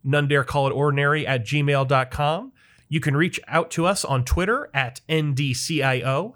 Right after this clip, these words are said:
or on Instagram at none dare call it ordinary. You can also visit our website, none dare call it ordinary dot com,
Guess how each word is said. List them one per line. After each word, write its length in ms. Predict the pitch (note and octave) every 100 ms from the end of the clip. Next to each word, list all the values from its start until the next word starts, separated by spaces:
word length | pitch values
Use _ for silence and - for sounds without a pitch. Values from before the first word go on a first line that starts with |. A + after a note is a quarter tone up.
| _ _ _
or 260 | A3+ C#4
on 220 | E3+ D3+ D3
Instagram 840 | D4+ D4 - C3 B2+ B2 C3+ D3 -
at 380 | D#3 D3 - - C#3+
none 220 | C#3+ C3+
dare 160 | C3 B2
call 260 | C#3+ C3
it 40 | B2
ordinary. 580 | D3+ F3+ A#2 G#2+ D#3 - _ _ _
You 120 | - F3+
can 100 | F#3
also 300 | A3 - D#3
visit 300 | G3+ F#3 C#3
our 180 | C#3+
website, 600 | C#3 G3+ A#3+ - A#2 A#2+ C3
none 200 | C#3+ C3+
dare 160 | C#3
call 220 | B2+ D3 C#3
it 40 |
ordinary 460 | C#3 C#3 C3+ B2+ A#2+
dot 240 | C3 A#2
com, 400 | - F3 F3+ A3+